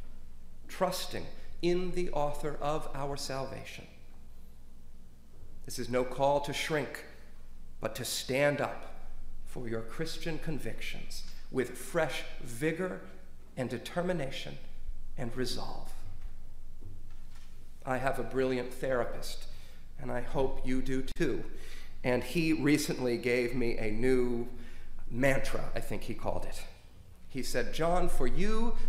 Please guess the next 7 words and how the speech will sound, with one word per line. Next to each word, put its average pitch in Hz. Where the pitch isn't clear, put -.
this 143
will 147
be 151
helpful -
to -
remember. 120
Run 127